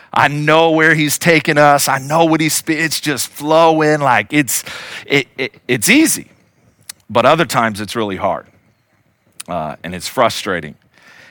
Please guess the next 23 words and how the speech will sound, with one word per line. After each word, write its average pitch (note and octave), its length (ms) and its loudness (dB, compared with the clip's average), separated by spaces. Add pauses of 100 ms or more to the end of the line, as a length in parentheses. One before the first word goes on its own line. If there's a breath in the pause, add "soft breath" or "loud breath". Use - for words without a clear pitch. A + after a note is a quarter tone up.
(100)
and F#2 260 -8
sometimes A2 640 -2
discouraging, A2+ 640 -4 (1160)
uh, F#2 260 0
because A2 420 -4 (180)
I A2+ 120 -4
don't A#2 160 -2
have A2 180 -4
clear A2+ 260 -4
direction G2 560 -4
on F2+ 140 -6
where F#2+ 120 -6
to F2+ 80 -8
go. C#3+ 280 -4 (640 soft breath)
So - 180 0
the B2+ 120 -4
thoughts C#3 340 2
come, E2 300 -6 (520)
and A#2+ 140 0
this B2 140 0
happened, A2 420 0
like, G2+ 240 -2
three, A2 260 -4